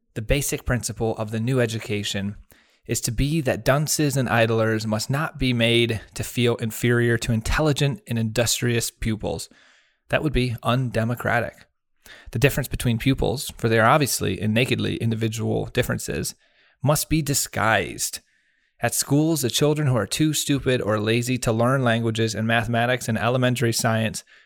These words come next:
can be set to doing things that children used to do in their spare time.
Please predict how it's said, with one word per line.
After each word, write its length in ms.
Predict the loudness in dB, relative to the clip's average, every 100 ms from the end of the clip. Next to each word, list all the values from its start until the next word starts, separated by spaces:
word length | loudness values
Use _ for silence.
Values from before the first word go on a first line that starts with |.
| _
can 140 | -4 -2
be 80 | -2
set 380 | 0 0 0 -2
to 220 | -2 -4 _ _ _ _ _ _
doing 320 | 2 4 2
things 520 | 0 2 2 2 -2 -2
that 140 | -2
children 380 | 0 2 2 2
used 280 | 2 0 0
to 60 |
do 120 | 0
in 60 | 2
their 100 | 2
spare 260 | 2 2 2
time. 340 | 0 -6 -8